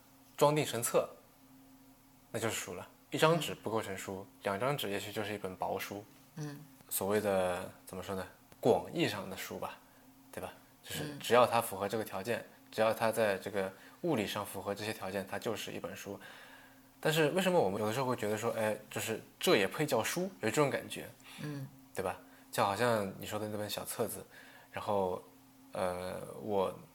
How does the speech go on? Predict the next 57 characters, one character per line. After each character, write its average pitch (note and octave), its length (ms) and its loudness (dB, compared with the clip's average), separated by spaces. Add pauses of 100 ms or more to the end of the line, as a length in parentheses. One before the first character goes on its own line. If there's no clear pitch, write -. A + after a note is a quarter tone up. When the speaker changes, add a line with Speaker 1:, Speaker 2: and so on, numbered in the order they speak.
(180)
Speaker 1:
之 - 80 -6
前 G#2+ 180 -4
不 G2 120 -10
是 G2+ 140 -6
有 F2+ 120 -4
送 G#2 180 -4
给 G2 100 -8
朋 - 220 -12
友 G#2 120 0
嘛， G2 140 -4 (160)
Speaker 2:
嗯。 D#3+ 60 -8
Speaker 1:
然 D#3 80 -4
后 G#2 120 -6
他 - 100 -14
们 G#2+ 80 -16
说 - 100 -10
，“哎， F#3 120 2
你 F#3 100 4
出 - 180 0
书 G3 200 -2
了？” B2 100 4
我 - 20 0
说 C3+ 180 10
，“哦， A#2+ 40 8
没 A#2 80 4
有， G#2+ 140 8
没 G2 80 2
有， F#2+ 80 4
没 - 80 0
有， G#3+ 60 8
自 F#3+ 180 4
己 G#2 60 0
印 A2 120 -2
着 F#2+ 80 -6
玩 F#2+ 180 -2
的。” G2+ 120 -6 (260)
Speaker 2:
<laughs> - 160 -14
嗯。 C3+ 300 -6
Speaker 1:
是 - 100 -6
吧？ F#2 100 -2 (220)
在 E3 120 4
这 G3 180 2
个 D#3 80 6
时 - 160 0
候， A2 100 2
我 F#2+ 160 0
们 F2+ 160 -4
说 A2+ 160 -6
的 G#2 80 -2
这 G2+ 140 -6
个 G2 80 -4
书， G2 260 -6
也 G#2 60 0
许 G#2 140 -8
就 G2+ 100 -4
带 A2 180 2
有 - 220 -4